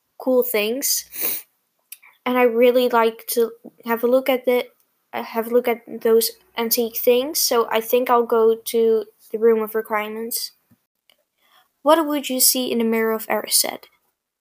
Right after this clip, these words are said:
Myself surrounded by riches, myself surrounded by my loving family and friends,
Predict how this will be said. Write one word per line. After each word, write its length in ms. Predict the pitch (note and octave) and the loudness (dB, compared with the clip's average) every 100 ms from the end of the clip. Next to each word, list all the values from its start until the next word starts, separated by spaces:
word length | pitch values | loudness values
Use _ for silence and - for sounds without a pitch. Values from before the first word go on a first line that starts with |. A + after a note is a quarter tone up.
| _ | _
Myself 680 | A#3 A#3 A3+ - C4 A3 - | -6 -2 2 2 2 0 -2
surrounded 460 | - A#3 A3 A3 G#3 | -2 0 -2 -4 -4
by 140 | G#3 | -4
riches, 800 | G#3+ C4+ C#4 C#4+ C4+ C4 - - _ _ _ | -2 -4 -4 -6 -4 -2 -2 -4 _ _ _
myself 500 | A#3 A3+ B3+ - - - | -2 0 0 -2 -8 -8
surrounded 540 | - B3+ B3 A#3 A#3 | -4 0 0 0 -2
by 100 | A3 | -2
my 200 | A3 G#3 | -2 -2
loving 360 | G#3+ A#3 B3+ A#3+ | 0 2 2 -2
family 420 | A3+ A#3+ A3 G#3+ | -2 -2 -2 -4
and 140 | G#3 G#3 | -6 -6
friends, 580 | C#4+ C#4+ C#4 - - | -4 -4 -2 -2 -2